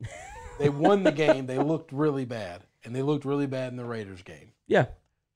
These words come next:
Speaker 1: That's it. Other
Speaker 2: Yeah.
Speaker 1: than that, they played great. They played really well.
Speaker 2: And I, I, this, I, of, obviously, I am the, the Steelers guy on
Speaker 1: Okay.
Speaker 2: here. I think the Colts win this game.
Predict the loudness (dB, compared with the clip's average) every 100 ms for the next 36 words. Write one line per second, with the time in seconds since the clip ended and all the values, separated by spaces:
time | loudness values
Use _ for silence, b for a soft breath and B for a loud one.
0 | _ 0 2 0 -2 -4 _ _ _ _
1 | _ _ _ _ _ _ _ _ _ _
2 | 4 6 8 6 6 4 6 2 4 4
3 | 4 4 2 0 -12 _ -6 -4 0 0
4 | 2 2 4 2 2 -2 -16 _ _ _
5 | _ _ 2 6 6 4 0 -2 -8 _
6 | _ _ _ _ _ 0 0 0 -2 -2
7 | -4 -2 0 4 6 8 8 8 6 6
8 | 6 6 6 2 _ _ 4 8 10 10
9 | 8 6 2 2 4 6 8 8 8 6
10 | 4 -4 _ _ _ 6 6 2 -6 _
11 | _ _ _ _ _ _ _ _ _ _
12 | _ _ _ _ _ 4 8 8 8 6
13 | 8 4 4 4 4 2